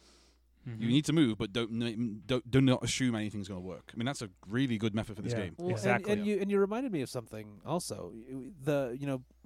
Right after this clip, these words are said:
Speaker 4: playing cards as a feint. I do that.
Speaker 2: Yeah.
Speaker 4: I will, I will play something out of my conflict hand thinking, "Okay, if, if I play this, you know, the, the censure's gonna hit the table, or, you know, or,
Speaker 2: Oh.
Speaker 4: you know, something is gonna hit the table. The, the, the cancel is gonna come. Wait,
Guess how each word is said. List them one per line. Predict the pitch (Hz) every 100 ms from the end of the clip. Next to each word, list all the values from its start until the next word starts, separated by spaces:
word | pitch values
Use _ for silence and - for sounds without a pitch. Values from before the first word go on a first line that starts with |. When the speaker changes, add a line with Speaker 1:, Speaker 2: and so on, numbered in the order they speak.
| _
Speaker 4:
playing | - 165 175 170
cards | 147 151 143
as | 127
a | 120
feint. | 196 143 - - _ _
I | 135 175
do | 226
that. | - - - _
Speaker 2:
Yeah. | 101 135
Speaker 4:
I | 165
will, | 180 147
I | 180
will | 196
play | - 185
something | 180 170 156
out | 151
of | 143
my | 135
conflict | - 160 170 139 -
hand | 127 117
thinking, | 120 120
"Okay, | 120 - 123 113
if, | 123 135 - - - -
if | 135
I | 156
play | 147 208 240
this, | 175 160 - - - _ - _ _
you | 147
know, | 135 127
the, | 123 127 120 113 117 131
the | 139
censure's | 185 190 - 165 -
gonna | 151 123
hit | 120
the | -
table, | 113 110 - - - -
or, | 123 120 113 107 - -
you | 117
know, | 117 113 123 143 143
or, | 131
Speaker 2:
Oh. | 101
Speaker 4:
you | 151
know, | 135 123
something | 190 185 143
is | 123
gonna | 147 131
hit |
the | 135
table. | 127 120 123
The, | 127
the, | 135
the | 135
cancel | 139 160 147 143
is | 120
gonna | 123 120
come. | - - 175 - _ _ _
Wait, | 117 113